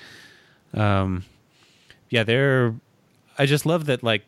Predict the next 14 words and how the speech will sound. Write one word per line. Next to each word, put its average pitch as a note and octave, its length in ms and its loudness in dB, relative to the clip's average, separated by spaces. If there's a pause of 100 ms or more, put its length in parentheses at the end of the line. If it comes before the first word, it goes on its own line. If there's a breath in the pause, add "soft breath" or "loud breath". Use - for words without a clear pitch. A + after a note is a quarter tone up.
(160)
you C3+ 120 -8
know, A2 100 -4
these G#2 160 -6
brands A2 380 -4
kind G#2+ 240 -6
of G2+ 80 -4
live A2 180 0
on G#2+ 320 0
there, B2 220 0
even A2+ 360 0
though G2+ 280 0
they're F#2 260 -2
owned G2+ 200 0
by F2 360 0